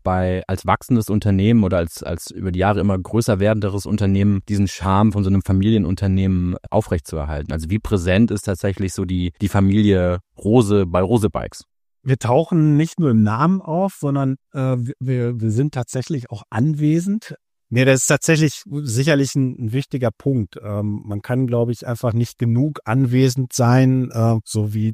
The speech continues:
Speaker 2: zumindest sich viele Leute das im Unternehmen wünschen. Darum geht's aber letztendlich auch nicht. Ich glaub,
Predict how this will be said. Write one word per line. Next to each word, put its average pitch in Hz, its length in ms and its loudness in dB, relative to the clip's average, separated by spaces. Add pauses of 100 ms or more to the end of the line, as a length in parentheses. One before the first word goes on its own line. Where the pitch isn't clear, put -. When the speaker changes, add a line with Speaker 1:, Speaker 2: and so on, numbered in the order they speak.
Speaker 2:
zumindest 113 520 0
sich 107 140 -8
viele 113 300 -2
Leute 104 340 -2
das 107 240 -4
im 110 140 -8
Unternehmen 101 560 0
wünschen. 131 460 -2 (240)
Darum 110 340 4 (240)
geht's 110 340 2
aber 101 200 2
letztendlich 101 880 -2
auch 95 100 -2
nicht. 107 220 -2
Ich 98 100 -8
glaub, 110 240 0